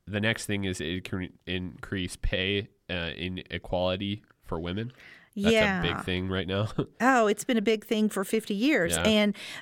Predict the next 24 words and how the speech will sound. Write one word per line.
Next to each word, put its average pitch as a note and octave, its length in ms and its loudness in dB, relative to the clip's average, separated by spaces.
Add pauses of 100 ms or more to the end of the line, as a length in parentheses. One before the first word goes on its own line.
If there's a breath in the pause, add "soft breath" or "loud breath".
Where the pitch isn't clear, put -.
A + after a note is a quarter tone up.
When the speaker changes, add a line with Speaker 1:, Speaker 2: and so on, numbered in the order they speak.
Speaker 2:
but, A3 220 6
you C#4 100 4
know, A3+ 100 6
but G3+ 160 2
yeah, G#3+ 360 4 (100)
you A3 160 0
hear C4 180 4
a A#3 60 6
lot A3+ 220 4
about A3 260 4
it G3+ 100 0
in G3+ 120 4
today's G3 720 2
world. G3 580 2
Um, F#3+ 380 6 (420 loud breath)
now, G#3+ 220 6 (140)
this C4+ 240 2
was A#3+ 240 4
interesting. A3 520 4
She G#3 180 2
quoted A#3+ 400 2
here A3 180 4
a F3+ 80 2
study F#3+ 640 2